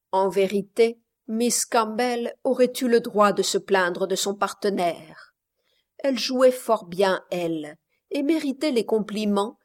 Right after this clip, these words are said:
que ne lui ménageaient point ses deux oncles. Rien de charmant comme de la voir se livrant tout entière à ce jeu, si bien fait pour développer les grâces du corps. Son pied droit, à demi levé du bout,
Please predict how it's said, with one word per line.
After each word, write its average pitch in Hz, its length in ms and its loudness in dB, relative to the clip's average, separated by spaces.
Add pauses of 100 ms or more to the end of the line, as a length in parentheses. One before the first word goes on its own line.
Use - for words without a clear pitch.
(260)
que 311 80 2
ne 262 140 0
lui 254 220 0
ménageaient 247 540 0
point 190 300 0
ses 190 180 -2
deux 185 320 0
oncles. 147 600 -10 (760)
Rien 311 340 -4
de 240 120 2
charmant 196 560 -2
comme 233 300 0
de 247 100 2
la 247 160 4
voir 262 520 -4 (180)
se - 220 -2
livrant 277 420 -4
tout 254 280 -4
entière 220 480 0
à 196 60 0
ce 196 260 -2
jeu, 170 360 -8 (400)
si - 360 -2
bien 247 260 -2
fait 269 260 -6
pour 202 220 0
développer 202 680 2
les 185 140 0
grâces 180 380 -2
du 175 220 -6
corps. 139 600 -2 (760)
Son - 360 -6
pied 185 300 0
droit, 196 420 0 (300)
à 202 100 -2
demi 220 380 2
levé 214 340 6
du 196 180 -8
bout, 294 360 -4